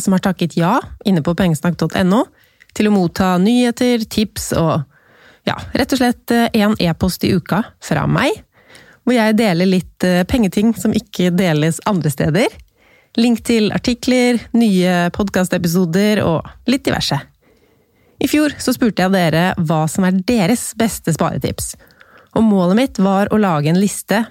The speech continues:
med nittini sparetips. Det som skjedde var at jeg fikk flere hundre svar og nesten fem hundre sparetips. Akkurat da i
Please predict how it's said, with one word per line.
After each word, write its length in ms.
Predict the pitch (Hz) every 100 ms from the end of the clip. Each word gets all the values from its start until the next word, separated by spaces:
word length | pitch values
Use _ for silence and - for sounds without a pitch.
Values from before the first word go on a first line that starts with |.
| 196
med 380 | 160 170 180 165 _
nittini 880 | 180 175 208 - _ 240 202 160 170 - _
sparetips. 720 | - 165 165 - - - - - _ _ _ _ _ _ _ _ _ - -
Det 100 | 247
som 120 | 277
skjedde 240 | 269 240 254
var 240 | - 220 214
at 80 | 214
jeg 160 | 208
fikk 220 | - 196 -
flere 560 | - 180 165 160 185 - -
hundre 340 | 196 139 156
svar 400 | 160 180 170 240 - _
og 240 | 190 190 196
nesten 460 | 202 202 - 185 -
fem 540 | - - 185 180 208 214 _ -
hundre 340 | 240 185 139 170
sparetips. 720 | - 165 135 240 320 - - _ _ _ _ _ _ _ _ _ -
Akkurat 340 | - 233 240
da 380 | - 185 196 208
i 80 | 208